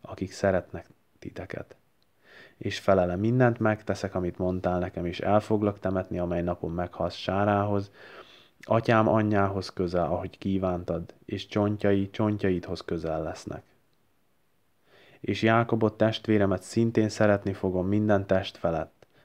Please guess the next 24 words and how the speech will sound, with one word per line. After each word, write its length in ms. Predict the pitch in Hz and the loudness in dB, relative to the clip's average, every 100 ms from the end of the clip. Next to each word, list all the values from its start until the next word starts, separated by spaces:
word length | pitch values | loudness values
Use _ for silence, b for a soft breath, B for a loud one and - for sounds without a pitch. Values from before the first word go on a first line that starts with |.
| b | b
mert 220 | - 95 - | -4 -4 0
nincs 340 | 110 117 - | 0 0 -2
nekem 380 | 107 104 98 92 _ _ _ _ _ _ _ _ _ - | -4 -2 -2 -4 _ _ _ _ _ _ _ _ _ -20
testvérem 540 | - 101 - 98 95 92 | 0 0 0 0 2 2
az 140 | 87 | 0
egész 380 | - 104 104 101 | 0 2 2 0
földön, 360 | - 95 90 90 | 2 2 4 0
hanem 300 | 95 87 87 | 0 -2 -4
csak 220 | 85 - | -6 -2
ő. 320 | 92 85 73 _ B B B B B B | 0 0 -2 _ B B B B B B
És 200 | 101 104 | -2 -2
ez 100 | 98 | 2
nem 200 | 110 113 | 4 6
nagy 180 | 113 | 6
érdem 360 | 107 104 101 98 | 6 6 6 2
nekem, 280 | 98 101 92 | 2 -2 -4
ha 120 | 92 | -4
szeretem, 520 | - 101 98 95 92 | -4 0 0 0 -2
mert 220 | 90 87 | 0 -4
testvérem, 720 | - 98 104 - 104 101 95 87 | -2 -4 -4 -4 0 2 2 -2
és 160 | 92 | -6
együtt 440 | - 104 107 110 104 | -2 -2 0 0 0
vettettünk 760 | 101 101 - - - 92 90 | -4 -2 -4 -4 -6 -8 -2
be 220 | 90 90 | -2 -2